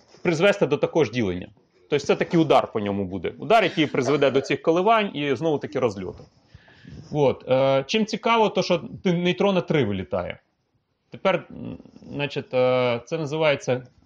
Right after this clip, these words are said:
ну, такі, не будемо, ладно, коефіцієнт ділення є таке поняття,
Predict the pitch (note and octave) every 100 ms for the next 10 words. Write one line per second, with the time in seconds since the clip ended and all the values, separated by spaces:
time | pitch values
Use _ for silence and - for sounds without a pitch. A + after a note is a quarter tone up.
0 | _ _ G#3 D3 C3 - G#2 - _ _
1 | _ - _ C#3 A2+ F#2+ G2+ F#2+ G2+ G2
2 | A2+ D3+ D3 D3+ B2+ C#3 G2+ F#2+ F#2+ -
3 | G2 A2+ A2 A2+ A2 C#3+ F3+ G3 - F#2+